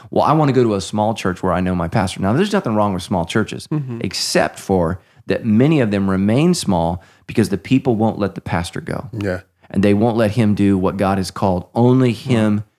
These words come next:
Speaker 1: to do. And so what they're doing is they're sinning, and it's, it's tragic. And they need to focus on teaching and preaching and praying and saying, "God, where are you leading us and what are we doing?" And they need to do that.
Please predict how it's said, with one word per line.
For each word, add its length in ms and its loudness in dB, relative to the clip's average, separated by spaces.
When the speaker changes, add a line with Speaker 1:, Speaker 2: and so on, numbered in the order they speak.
Speaker 1:
to 140 0
do. 440 0
And 360 2
so 500 2
what 160 0
they're 80 2
doing 280 6
is 100 2
they're 100 0
sinning, 420 -2
and 100 0
it's, 240 -4
it's 180 -18
tragic. 460 -2
And 140 -2
they 80 2
need 160 2
to 60 4
focus 420 -2
on 140 -4
teaching 560 -2
and 140 -12
preaching 460 0
and 120 -6
praying 380 0
and 120 -4
saying, 240 0
"God, 420 2
where 220 4
are 60 4
you 180 2
leading 320 0
us 140 -4
and 160 -2
what 140 2
are 40 0
we 120 2
doing?" 300 0
And 180 4
they 100 4
need 200 4
to 100 -2
do 400 0
that. 680 -2